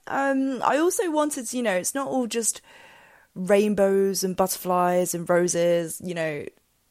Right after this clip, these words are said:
there were challenges in me moving abroad. Um, you know, first of all, you, you have the pushback from family and friends.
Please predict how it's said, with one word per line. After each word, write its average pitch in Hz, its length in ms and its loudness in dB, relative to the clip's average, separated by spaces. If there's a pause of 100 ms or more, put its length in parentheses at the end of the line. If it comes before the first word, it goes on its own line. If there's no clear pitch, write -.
(280)
there 196 180 2
were 285 280 0
challenges 180 880 -4
in 170 640 -6
me 185 200 -2
moving 175 380 -4
abroad. 175 520 0 (520)
Um, 196 800 4 (180)
you 185 160 -4
know, 180 220 2
first 220 360 2
of 180 100 -8
all, 175 140 0
you, 170 360 -10 (640)
you 185 120 -8
have 220 340 -2
the 208 60 -8
pushback 190 640 -4
from 160 180 -14
family 170 500 -4
and 185 140 -10
friends. - 540 2